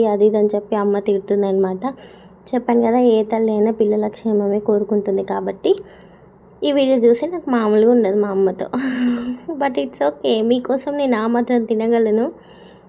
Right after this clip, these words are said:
but నా కోసం మాత్రం మీరు సబ్స్క్రైబ్ చేసుకోండి గైస్, ఓకేనా? So, డిజైన్ నచ్చిందా? ఇది ఎలా అనిపించిందో కామెంట్ చేసేసేయండి. మ్మ్, చాలా డిజైన్ కాబట్టి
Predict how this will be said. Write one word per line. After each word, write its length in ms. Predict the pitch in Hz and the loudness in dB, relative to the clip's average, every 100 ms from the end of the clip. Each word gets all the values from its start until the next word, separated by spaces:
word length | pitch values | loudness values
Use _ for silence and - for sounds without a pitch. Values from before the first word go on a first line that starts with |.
| - | -4
but 200 | 233 226 240 | -2 0 0
నా 140 | 240 240 | 2 2
కోసం 340 | 262 254 269 254 | 0 -2 -2 0
మాత్రం 320 | 226 220 233 233 | 0 0 4 4
మీరు 200 | 220 220 | 4 2
సబ్స్క్రైబ్ 480 | 220 208 - 233 226 | -2 -6 -4 -4 -2
చేసుకోండి 500 | 226 220 - 196 190 | -2 -4 -2 -2 -2
గైస్, 480 | 190 220 240 294 - - | -4 -4 -4 -4 -8 -8
ఓకేనా? 360 | 226 214 220 320 339 - - - - - | -6 -4 -4 -4 -6 -14 -20 -20 -20 -18
So, 160 | - 214 208 208 196 190 185 196 | -6 -2 0 -2 -2 -6 -8 0
డిజైన్ 360 | 247 277 311 | 0 2 -2
నచ్చిందా? 440 | 294 262 262 254 339 - - 202 | -2 -2 -2 0 -2 -6 -14 -6
ఇది 180 | 240 | -2
ఎలా 180 | 262 262 | 0 2
అనిపించిందో 580 | 247 247 247 240 - 247 | 2 2 2 -4 -4 -4
కామెంట్ 380 | 269 254 226 214 | -2 0 0 0
చేసేసేయండి. 760 | 214 202 208 - 196 202 220 381 - - - - - - - | -4 -8 -8 -6 -4 -4 0 0 -2 -12 -20 -20 -20 -20 -4
మ్మ్, 460 | 254 240 240 240 233 | 2 4 4 4 2
చాలా 360 | 226 247 247 285 | -2 -4 -2 0
డిజైన్ 380 | 285 254 262 254 | 0 0 -2 0
కాబట్టి 380 | 240 220 226 | -2 -2 -4